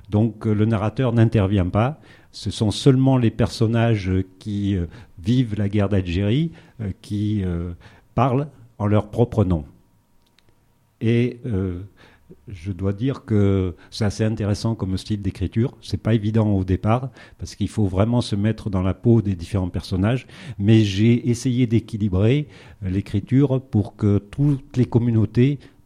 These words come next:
interviennent dans, euh, le récit de la guerre d'Algérie. Et, euh, j'ai essayé d'être neutre. Et ce,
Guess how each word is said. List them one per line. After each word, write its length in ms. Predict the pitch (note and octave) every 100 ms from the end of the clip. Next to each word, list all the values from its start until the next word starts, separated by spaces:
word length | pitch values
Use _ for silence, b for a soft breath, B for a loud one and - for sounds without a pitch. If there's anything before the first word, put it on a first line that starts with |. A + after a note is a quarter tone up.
| -
interviennent 800 | A#2+ A#2+ G2 G#2 A#2 B2+ C3 - b b _ _ F2+
dans, 600 | A2+ B2+ B2 A#2 A2 - _ _ _
euh, 280 | G2+ F2+ F2+
le 140 | G2+ F#2+
récit 480 | A2+ - B2 C3 C3 B -
de 80 | F#2+
la 80 | F#2+
guerre 200 | A2+ G#2+
d'Algérie. 560 | G#2+ F2 F#2 F2+ D2+ - _ _ _ _ b b _ _ _ _
Et, 300 | G#2 G#2+ B2+ A#2
euh, 200 | A2 - - - -
j'ai 180 | E2+ G#2+
essayé 320 | - G2+ B2
d'être 320 | B2 G#2 G#2
neutre. 400 | G2 F2+ - - - - _ _ b b b b b G#2+
Et 180 | G2+
ce, 120 | G#2